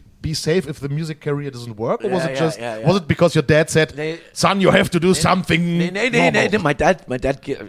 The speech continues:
Speaker 2: it was total easy. It's my Mutter was, war das
Speaker 1: Oh, okay.
Speaker 2: Problem. <laughs> Äh, Stefan, du musst arbeiten
Speaker 1: <laughs>
Speaker 2: in London, ein normales Job. "Oh, okay, Mama."
Speaker 1: Okay.
Speaker 2: And then my father was like, "Hey, fick das.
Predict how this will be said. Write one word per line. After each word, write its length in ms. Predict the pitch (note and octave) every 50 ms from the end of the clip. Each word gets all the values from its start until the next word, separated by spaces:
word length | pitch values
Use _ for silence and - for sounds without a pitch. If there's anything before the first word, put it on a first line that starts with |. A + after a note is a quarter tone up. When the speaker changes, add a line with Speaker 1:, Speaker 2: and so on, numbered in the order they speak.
| -
Speaker 2:
it 140 | - G#2+ G#2+
was 300 | G2 G#2 A2 A2 G2 - -
total 500 | - A#2 G#2 - B2+ A#2+ A#2+ A#2 G#2+ - - - - _ _ - - _ _ -
easy. 420 | - B2 C#3+ D3+ A2+ A2+ G2+ F#2 D#2+
It's 140 | A#1+ E2+ F2+
my 140 | G#2 G#2 G2+
Mutter 440 | A2 C3+ D#3 D3 - A#2+ G2+ F#2 E2
was, 280 | D#2+ F2+ F2+ E2 - - -
war 120 | - F#2 F2
das 80 | -
Speaker 1:
Oh, 160 | E3+ F3+ F3 -
okay. 260 | G3+ E3 - G#2+ -
Speaker 2:
Problem. 720 | - - - - F#3+ - G3 G3+ - F#3+ F3 - G3+ G3
<laughs> 80 | - C#2
Äh, 240 | A2+ B2+ B2+ B2+ A#2
Stefan, 680 | - - - D#3+ D#3 - - D#3+ E3+ E3+ E3+ E3+ D#3 - - - - - -
du 80 | - G2
musst 240 | B2+ C#3 - - -
arbeiten 880 | C3+ D3 D3 D#3 D#3+ - D#3+ D3+ D#3 D#3 - C3+ D3 D#3+ E3+ E3+ F3+ F#3 - G3 - B3 D4 F#4 -
Speaker 1:
<laughs> 360 | - - C4 - - A3+ -
Speaker 2:
in 140 | - A#2+ C#3
London, 680 | D3 D3+ E3 E3+ F3 E3+ E3+ E3+ E3+ F#3 F#3+ F#3+ F3 D#3 -
ein 300 | - - C3 C#3 C#3+ - -
normales 720 | B2+ C3+ D3+ D3 D#3 E3 E3+ F3 F3+ F3 F3 E3+ C3 - -
Job. 360 | - E3 E3+ E3 E3 D3+ - _ _ _ - - - - - G#2+
"Oh, 480 | A2 A2+ A#2 C3 C#3 C#3 C3+ C3+ C3+ C#3
okay, 320 | D3+ D3 - A2+ G#2+ A2
Mama." 500 | A2 G#2+ G#2 G#2 G#2+ G#2+ G#2 G#2+ G#2+ G2 - _ - - E4+ D#4+ - -
Speaker 1:
Okay. 240 | - G#4+ - - -
Speaker 2:
And 360 | - - - - - - A#2
then 60 | A#2+
my 140 | B2 B2 A#2+
father 260 | - C3+ A#2+ A2+ A2
was 100 | G2+ F#2
like, 140 | F2 E2 -
"Hey, 240 | - A2 A2+ A2+ A2
fick 380 | - - - - - A3 -
das. 480 | - - G#3+ - - - - - - -